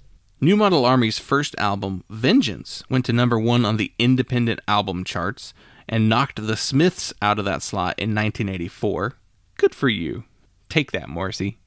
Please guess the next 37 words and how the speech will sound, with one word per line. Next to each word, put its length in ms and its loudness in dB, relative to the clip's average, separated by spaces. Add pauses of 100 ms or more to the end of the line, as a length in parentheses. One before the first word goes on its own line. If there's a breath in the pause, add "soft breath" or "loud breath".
(320)
Released 380 4
September 640 0
first, 640 -2
nineteen 460 0
eighty-six 540 0
on 240 0 (100)
E 200 4
M 120 2
I 200 0
Records. 580 -4 (540 loud breath)
This 120 2
is 120 2
the 80 2
band's 420 0
third 480 0
full-length 480 0
album, 440 -2 (200)
following 420 2
nineteen 300 -2
eighty-five's 600 -2
No 240 0
Rest 340 -2
for 140 -4
the 100 -2
Wicked. 320 -2 (480)
The 60 -8
personnel 460 2
on 80 6
this 120 2
album 300 2
is 140 -4
Justin 520 2
Sullivan 480 0
on 160 -6
guitar 320 -6
and 140 -6
vocals, 420 -2